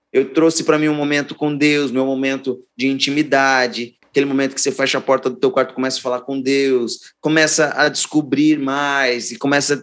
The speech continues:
conhecer mais a parte de Deus e tal. Então, tudo mudou na minha vida, né, a partir daí.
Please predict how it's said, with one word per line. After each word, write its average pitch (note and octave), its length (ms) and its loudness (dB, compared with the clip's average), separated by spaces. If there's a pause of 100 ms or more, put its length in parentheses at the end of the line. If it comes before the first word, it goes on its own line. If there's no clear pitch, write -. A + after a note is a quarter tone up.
conhecer C#3 400 -2
mais C3+ 360 -2
a B2+ 80 2
parte B2+ 320 0
de A#2+ 120 -8
Deus B2+ 500 2
e A#2+ 60 -10
tal. C#3 280 0 (360)
Então, G#3 280 0
tudo A3 280 -4
mudou A3+ 340 -2
na A3 80 0
minha D#3 220 0
vida, G#2+ 340 -4
né, B2+ 140 -2
a B2+ 40 -2
partir A#2 300 -4
daí. A2 380 -2